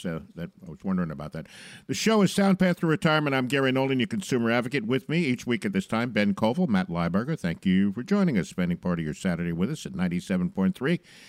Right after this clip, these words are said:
Cairo News Radio. Hey, let's get you that phone number. Maybe you have a question for Ben and Matt, like I just did. Eight seven seven, two four nine, six nine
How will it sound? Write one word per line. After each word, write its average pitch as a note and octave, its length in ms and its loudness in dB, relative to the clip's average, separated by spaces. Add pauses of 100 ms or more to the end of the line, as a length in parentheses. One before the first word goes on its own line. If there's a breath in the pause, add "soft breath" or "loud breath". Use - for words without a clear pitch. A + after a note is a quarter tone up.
(140 loud breath)
Cairo B2+ 340 2
News A#2+ 280 2
Radio. A#2+ 260 2
Hey, D#3 100 2
let's F#3 220 2
get E3 180 -2
you D3+ 60 -2
that B2+ 180 0
phone C3 200 0
number. G2 200 2
Maybe C#3 240 -2
you A#2+ 40 2
have G2+ 80 0
a G2 40 -4
question G#2 540 0 (240 loud breath)
for G#2 100 -2
Ben G#2 240 2
and G2 100 6
Matt, A2 180 2
like C3 180 -2
I A#3 120 2
just C3 280 -2
did. F2+ 200 0
Eight F3 200 0
seven D3+ 300 0
seven, B2+ 360 -2
two D3 200 -2
four C3 220 -2
nine, G#2+ 260 2
six - 300 -8
nine G#2+ 200 2